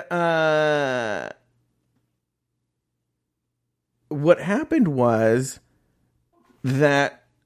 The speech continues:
I realized, Oh my God, with these two guys, I would have to start all over where they're gonna say the same stupid shit,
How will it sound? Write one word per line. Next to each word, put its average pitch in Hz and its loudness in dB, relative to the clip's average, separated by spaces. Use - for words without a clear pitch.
I 160 2
realized, 147 2
Oh 147 2
my 117 0
God, 101 -4
with 127 -2
these 147 -2
two 147 -6
guys, 107 2
I 127 4
would 147 8
have 165 -2
to 131 -8
start 107 0
all 131 2
over 117 2
where 117 2
they're 117 6
gonna 131 4
say 127 0
the 107 0
same 127 0
stupid 135 -4
shit, - 0